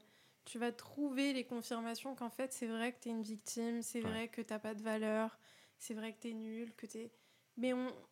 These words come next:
Speaker 1: on a tous tendance à faire ça, je pense. Vraiment tous.
Speaker 2: Oui.
Speaker 1: Même s'il y en a qui sont très doués pour le cacher.
Speaker 2: Ouais.
Speaker 1: Moi, je pense qu'on a tous ce biais, euh, vers, euh,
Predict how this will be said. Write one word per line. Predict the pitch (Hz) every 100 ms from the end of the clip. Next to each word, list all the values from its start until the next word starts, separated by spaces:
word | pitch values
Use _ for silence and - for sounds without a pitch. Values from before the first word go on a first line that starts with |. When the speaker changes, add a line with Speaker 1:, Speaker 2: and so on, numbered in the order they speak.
| - - - - - -
Speaker 1:
on | -
a | 226
tous | 226 - 294 - - -
tendance | - 226 226 220
à | 220
faire | - -
ça, | 254
je | -
pense. | - 247 - - _ -
Vraiment | 220 226 233 233
tous. | 226 220
Speaker 2:
Oui. | 104 - -
Speaker 1:
Même | 233 254
s'il | 240 - 269
y | 247
en | 226
a | 226
qui | 226
sont | -
très | 214 - - 247
doués | 220 233
pour | 233 220
le | 220
cacher. | 226 214 - 240 - -
Speaker 2:
Ouais. | 208 95 - - _ -
Speaker 1:
Moi, | 247
je | -
pense | 302 -
qu'on | 294
a | 233
tous | 226 330
ce | - 262
biais, | 220 208 226 254 247
euh, | 226 220
vers, | 214 220
euh, | 208 214 214